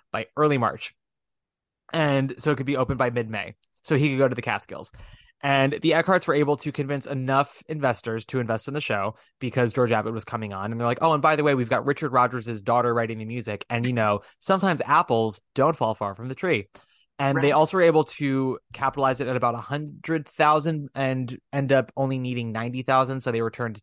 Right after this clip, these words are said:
Speaker 1: ten to their, uh, investors. And the Eckharts also designed the show very cheaply. And then they were in need of a theater. And the way they were able to get, do you know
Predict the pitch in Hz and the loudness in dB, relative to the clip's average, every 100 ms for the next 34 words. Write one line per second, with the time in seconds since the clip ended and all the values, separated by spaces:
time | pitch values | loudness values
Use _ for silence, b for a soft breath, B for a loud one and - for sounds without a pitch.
0 | - 117 117 120 - - 117 110 107 110 | -8 -4 -2 -4 -8 -8 -4 -4 -4 -8
1 | b b - 113 117 110 110 107 - - | b b -14 0 2 2 2 0 -4 -6
2 | 110 104 98 - - _ _ _ 131 120 | -2 -2 -2 -6 -14 _ _ _ -4 0
3 | 117 - 107 117 B B B - 139 143 | 0 0 -4 -4 B B B -4 -2 0
4 | 135 139 123 127 135 123 120 117 117 107 | -2 -2 0 0 -2 0 2 2 -2 -2
5 | 113 101 101 113 - 101 104 104 110 B | -2 -2 -4 -6 -8 -8 -6 -6 -8 B
6 | B B 131 131 147 175 175 151 117 120 | B B -2 0 2 4 4 2 2 2
7 | 165 - 277 135 98 - _ _ _ _ | 2 2 2 2 0 -12 _ _ _ _
8 | _ _ _ _ _ _ - 156 147 143 | _ _ _ _ _ _ -2 0 0 -2
9 | - 139 151 147 170 190 220 180 165 156 | -10 -4 -2 2 2 4 4 2 0 -2
10 | 151 143 - 147 170 175 | -4 -4 -2 0 0 0